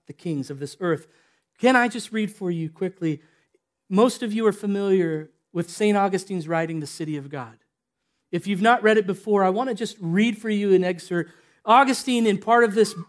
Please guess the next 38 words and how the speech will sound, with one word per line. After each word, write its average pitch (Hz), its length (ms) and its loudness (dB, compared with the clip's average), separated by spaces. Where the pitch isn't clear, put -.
part 220 180 4
of 220 80 2
this 208 140 -2
writing, 185 640 4
of 156 60 -10
the 165 80 -4
city 196 240 0
of 170 100 0
God 175 300 -2
is 143 160 -6
dealing 220 480 0
with 196 220 0
these 196 260 -6
two 185 560 -4
citizenships, 175 1040 -6
the 160 60 -6
city 254 400 2
of 247 100 0
the 233 160 2
earth 233 380 4
and 175 160 -2
the 156 60 -2
city 160 540 -2
or 170 100 -4
the 160 80 -6
celestial 160 640 -6
city. 117 480 -18
And 175 120 -2
he 226 120 2
says 220 300 2
this, 196 280 4
"Families 254 480 4
which 226 160 -6
do 247 120 -6
not 226 200 2
live 214 220 2
by 214 160 2
faith 185 540 -6